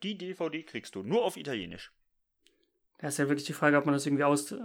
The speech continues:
Speaker 2: überlisten kann quasi. Also wenn man eine andere Blu-ray nochmal
Speaker 1: Dass man
Speaker 2: dazwischen
Speaker 1: ihm
Speaker 2: packt.
Speaker 1: versucht,
Speaker 2: Äh,
Speaker 1: man versucht ihm zu erklären, hey, nein.
Speaker 2: das ist
Speaker 1: Das
Speaker 2: eine
Speaker 1: ist
Speaker 2: neue, komm schon.
Speaker 1: Ja.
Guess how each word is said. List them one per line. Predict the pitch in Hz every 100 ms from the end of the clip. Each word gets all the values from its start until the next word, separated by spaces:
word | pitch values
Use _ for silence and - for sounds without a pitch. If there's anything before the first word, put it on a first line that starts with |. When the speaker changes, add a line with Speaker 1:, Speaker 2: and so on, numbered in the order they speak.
| 262 - -
Speaker 2:
überlisten | 220 139 139 139 147
kann | 147 139
quasi. | - 135 143
Also | 139
wenn | 135
man | 135 131
eine |
andere | 147 151 147 147
Blu-ray | 147 151 147
nochmal | 139 143 135
Speaker 1:
Dass | 135
man | 120
Speaker 2:
dazwischen | 165 156 165
Speaker 1:
ihm |
Speaker 2:
packt. | 165 165
Speaker 1:
versucht, | 127 143 - - _ _ _ _ _ _ _ _
Speaker 2:
Äh, | 143
Speaker 1:
man | 127
versucht | 135 123 143
ihm | 127
zu | 135
erklären, | 120 120
hey, | 117 135 110 - _
nein. | - 113 117 104 -
Speaker 2:
das | - 151 143
ist | 135
Speaker 1:
Das |
Speaker 2:
eine | 156
Speaker 1:
ist | 147
Speaker 2:
neue, | 151 156 143 - - _ -
komm | 147
schon. | 143 143 - - _ _ _
Speaker 1:
Ja. | _